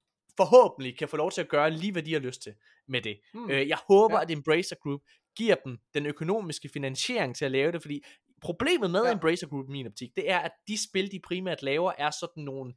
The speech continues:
Speaker 1: double A-spil og ikke triple A-spil. Og Crystal,
Speaker 2: Mm.
Speaker 1: Crystal Dynamics har talentet, kræver, altså det kræver simpelthen noget finansiering. De skal have al den støtte, de overhovedet kan få.
Speaker 2: Ja.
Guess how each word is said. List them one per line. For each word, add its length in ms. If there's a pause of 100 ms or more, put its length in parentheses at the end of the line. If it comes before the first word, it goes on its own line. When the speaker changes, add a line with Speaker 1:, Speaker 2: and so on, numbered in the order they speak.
(880)
Speaker 1:
double 360
A-spil 540
og 100
ikke 120 (140)
triple 260
A-spil. 360
Og 160
Crystal, 500
Speaker 2:
Mm. 60 (200)
Speaker 1:
Crystal 320
Dynamics 540 (280)
har 460
talentet, 640 (240)
kræver, 720 (960)
altså 180
det 180
kræver 460
simpelthen 360
noget 180
finansiering. 480
De 60
skal 140
have 140 (160)
al 140 (100)
den 140
støtte, 400 (300)
de 100
overhovedet 460
kan 120
få. 140 (800)
Speaker 2:
Ja. 100